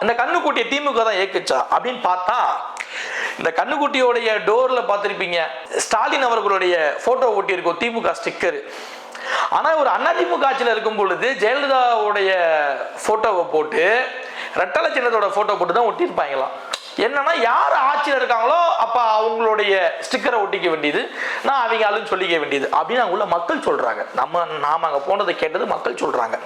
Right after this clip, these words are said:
அப்ப அண்ணா தி மு க ஆட்சியில இதான் நடக்குது, தி மு க ஆட்சியில இதான் நடக்குது, கடந்த முப்பது வருஷமா இதான் நடக்குது அப்படிங்கிறது நம்மளுடைய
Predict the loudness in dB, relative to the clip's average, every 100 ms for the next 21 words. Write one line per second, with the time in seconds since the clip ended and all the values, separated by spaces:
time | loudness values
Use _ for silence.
0 | -12 -12 -6 -2 -2 0 0 2 2 2
1 | 0 -2 -2 0 0 2 2 2 2 2
2 | 2 0 2 2 2 2 0 2 0 -2
3 | -2 0 2 2 2 0 2 2 2 2
4 | 0 0 -2 -4 -2 0 0 0 -2 2
5 | 2 4 2 2 2 2 2 2 0 -2
6 | -4 -2 -4 -2 0 0 0 0 0 0
7 | 0 0 0